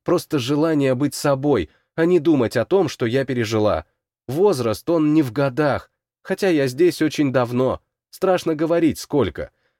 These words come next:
И ушла бы, ушла, чтобы прожить одну жизнь до конца, просто не с кем». «Не вижу в этом ничего страшного.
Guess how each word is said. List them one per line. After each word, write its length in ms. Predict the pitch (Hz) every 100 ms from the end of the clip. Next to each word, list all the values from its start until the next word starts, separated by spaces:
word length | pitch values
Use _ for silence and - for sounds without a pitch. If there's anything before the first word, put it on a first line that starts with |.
| _
И 80 | 151
ушла 500 | 160 - 160 170 123
бы, 180 | 82 - _ -
ушла, 500 | 170 - 160 165 117
чтобы 340 | - 135 135
прожить 500 | 135 139 127 165 139
одну 360 | 127 139 165 113
жизнь 420 | 120 170 110 101
до 120 | 120
конца, 580 | 147 147 151 156 113 - _ _ _ _
просто 380 | 139 131 - 156
не 260 | 165 135
с 80 | -
кем». 260 | - 80 _ _ _ _ _ _ _
«Не 220 | 92 110
вижу 340 | 123 170 113 117
в 80 | 147
этом 320 | 170 107 104
ничего 320 | 110 127 135
страшного. 680 | - 135 120 92 92 71